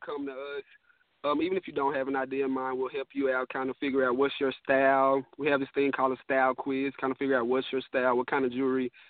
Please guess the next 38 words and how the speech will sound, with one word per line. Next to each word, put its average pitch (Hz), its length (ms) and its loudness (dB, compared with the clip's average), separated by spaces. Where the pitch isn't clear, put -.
fits 156 280 2
you 143 380 0
personally, 131 680 -2
and 147 240 6
we 180 180 -4
find 151 240 2
a 135 40 -2
jewelry 143 260 -4
that 135 160 -2
fits 147 240 -6
you, 143 420 -4
fits 143 220 -8
your 131 100 0
budget, 139 640 -2
fits 139 220 0
your 131 80 4
needs. 131 480 4
Um, 127 400 0
if - 120 -20
you 143 120 6
have 135 140 2
any 135 380 4
jewelry 139 280 -2
that 131 120 0
needs 131 320 0
repairs, 131 680 0
um, 123 480 0
we 131 280 4
do 135 260 2
all 139 360 4
types 135 260 -4
of 131 80 -14
jewelry 131 220 -4
repairs, 123 480 -6
from 117 220 -6
watches, 127 680 -4
um, 113 400 -8
rings, 131 560 -2